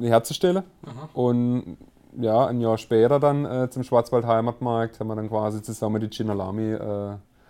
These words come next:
Speaker 1: präsentiert. Ja, ja.
Speaker 2: Coole Sache auf jeden Fall. Gibt's denn noch irgendwelche, äh, Ziele, die du mit deinen Bränden hast oder auch mit deinem Gin? Ich meine, klar, ähm, Erfolg im Verkauf ist immer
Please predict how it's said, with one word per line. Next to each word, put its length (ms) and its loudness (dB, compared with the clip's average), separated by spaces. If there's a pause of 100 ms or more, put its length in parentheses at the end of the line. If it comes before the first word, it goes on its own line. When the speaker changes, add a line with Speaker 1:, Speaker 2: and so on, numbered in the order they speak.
(580)
Speaker 1:
präsentiert. 640 0
Ja, 260 0 (200)
ja. 180 -8
Speaker 2:
Coole 160 -10
Sache 280 -10
auf 140 -16
jeden 160 -12
Fall. 200 -14 (580)
Gibt's 280 -18
denn 80 -10
noch 160 -12
irgendwelche, 720 -12 (440)
äh, 180 -14
Ziele, 420 -8
die 120 -12
du 120 -10
mit 180 -14
deinen 240 -14
Bränden 400 -14
hast 220 -8
oder 160 -14
auch 200 -12
mit 140 -14
deinem 200 -12
Gin? 260 -12
Ich 140 -14
meine, 220 -16
klar, 380 -12 (540)
ähm, 220 -12 (960)
Erfolg 400 -6
im 80 -8
Verkauf 500 -10
ist 140 -14
immer 340 -10